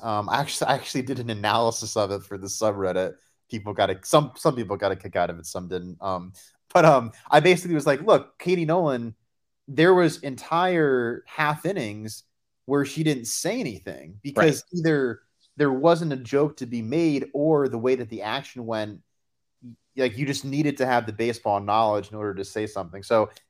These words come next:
Speaker 1: yeah, like, it, what-, whatever Apple was doing, at least they, they made a change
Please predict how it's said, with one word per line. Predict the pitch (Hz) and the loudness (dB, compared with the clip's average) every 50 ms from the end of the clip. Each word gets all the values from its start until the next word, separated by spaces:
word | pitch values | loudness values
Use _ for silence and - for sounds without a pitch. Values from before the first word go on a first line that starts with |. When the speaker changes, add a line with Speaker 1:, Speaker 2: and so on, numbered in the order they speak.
| _ | _
Speaker 1:
yeah, | - 226 185 185 - | 6 8 8 10 10
like, | 127 156 156 | 8 6 2
it, | - 208 202 | -2 -4 -2
what-, | 202 233 220 190 208 | -2 -2 -2 0 4
whatever | 240 269 285 262 262 - | 6 6 6 6 4 0
Apple | 180 190 190 - 165 143 | 0 0 0 -2 -2 -4
was | 139 120 | -4 -4
doing, | 107 113 123 123 123 120 120 | -4 -4 -4 -2 -2 -4 -4
at | - 143 | -4 -4
least | 156 208 220 - | -2 -4 -4 -4
they, | - 151 135 - - | -4 -6 -6 -4 -4
they | 135 131 | -4 -4
made | 120 123 127 131 131 127 127 120 113 - _ _ _ _ _ _ _ _ _ | -2 -2 -2 -2 0 0 0 -2 -4 -6 _ _ _ _ _ _ _ _ _
a | - 127 | -12 -10
change | - - - - 151 147 147 147 147 143 139 127 - | -8 -8 -6 -4 -2 -2 -2 -2 -4 -6 -8 -10 -12